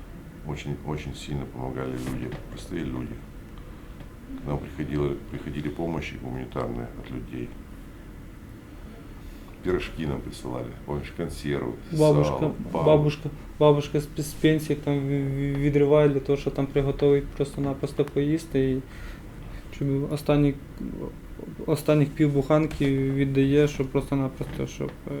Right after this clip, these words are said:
Speaker 1: Це нас
Speaker 2: е,
Speaker 1: тільки трогає, конечно.
Speaker 2: ш-, ш-, да, це
Speaker 1: Якщо
Speaker 2: просто-напросто
Speaker 1: б
Speaker 2: так просто не говориться, і це просто згадуєш, і
Speaker 1: Для войны, для убийства проблем нету. Оружие, боеприпасы валом.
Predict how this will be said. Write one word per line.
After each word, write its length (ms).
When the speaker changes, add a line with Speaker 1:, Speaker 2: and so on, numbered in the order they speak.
Speaker 1:
Це 40
нас 140
Speaker 2:
е, 40
Speaker 1:
тільки 140
трогає, 360
конечно. 380
Speaker 2:
ш-, 0
ш-, 220
да, 120
це 300
Speaker 1:
Якщо 340
Speaker 2:
просто-напросто 500
Speaker 1:
б 40
Speaker 2:
так 160
просто 300
не 100
говориться, 580
і 340
це 160
просто 320
згадуєш, 600
і 400
Speaker 1:
Для 400
войны, 420
для 80
убийства 640
проблем 380
нету. 340
Оружие, 320
боеприпасы 600
валом. 260